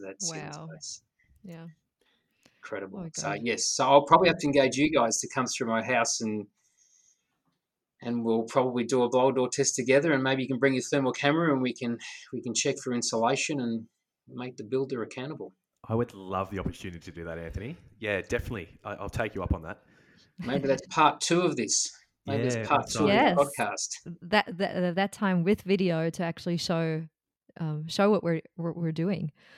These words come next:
Speaker 2: Um, talking
Speaker 1: Yeah.
Speaker 2: about that, I just wanna quickly mention, um, for anyone who, um, is just trying to Google what a blower door test looks like,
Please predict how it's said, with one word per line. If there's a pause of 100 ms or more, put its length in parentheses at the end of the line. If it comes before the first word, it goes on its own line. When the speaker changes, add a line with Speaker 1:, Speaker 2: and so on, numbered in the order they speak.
(300)
Speaker 2:
Um, (120)
talking
Speaker 1:
Yeah.
Speaker 2:
about
that,
I
just
wanna
quickly
mention,
um,
for
anyone
who,
um, (500)
is
just (340)
trying
to
Google
what
a
blower
door
test
looks
like,